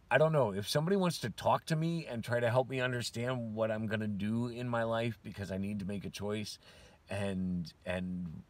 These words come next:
I hate to say that I wanna make a choice based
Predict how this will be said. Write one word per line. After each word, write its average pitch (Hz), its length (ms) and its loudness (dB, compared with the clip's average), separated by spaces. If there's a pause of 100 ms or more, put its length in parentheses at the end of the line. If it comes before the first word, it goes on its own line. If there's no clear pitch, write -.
(1200)
I 107 80 -2
hate 117 300 -8
to 113 120 -8
say 113 340 -6
that 104 140 -2
I 95 100 2
wanna 95 260 -4
make 95 180 -4
a 92 60 -6
choice 98 340 -4
based 92 380 -6